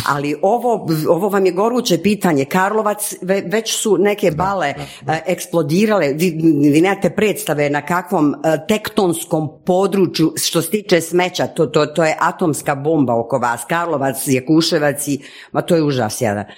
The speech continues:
Speaker 1: I, ovaj, kaže on meni, e, „Gledaj, evo, samo da ti pragmatično objasnim.” On mene odmah ne, ne persira, ni-, nemamo mi vi, vi, nego on mene u glavu odmah ti. „Evo”, kaže, „gledaj,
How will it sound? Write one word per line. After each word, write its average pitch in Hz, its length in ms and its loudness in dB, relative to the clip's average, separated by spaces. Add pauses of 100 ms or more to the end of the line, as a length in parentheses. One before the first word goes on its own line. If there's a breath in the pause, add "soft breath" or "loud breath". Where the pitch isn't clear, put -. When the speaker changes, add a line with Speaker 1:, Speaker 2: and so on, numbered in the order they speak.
(680 loud breath)
Speaker 1:
I, 185 280 4
ovaj, 165 540 2
kaže 220 360 -2
on 190 120 4
meni, 226 300 4 (680)
e, 147 260 0
„Gledaj, 113 360 -2 (100)
evo, 165 180 2
samo 226 220 -2
da 190 100 2
ti 185 160 -6
pragmatično 160 720 0
objasnim.” 107 560 -2 (160)
On 151 200 2
mene 175 220 2
odmah 165 280 0
ne, 123 100 2
ne 127 220 -2
persira, 143 460 0
ni-, 156 180 4
nemamo 190 460 4
mi 202 200 4
vi, 196 260 4
vi, 170 320 4
nego 135 180 2
on 175 140 4
mene 175 240 2
u 175 100 2
glavu 127 380 0
odmah 123 400 2
ti. - 260 -10
„Evo”, 190 320 -2
kaže, 117 300 -6
„gledaj, 104 360 -2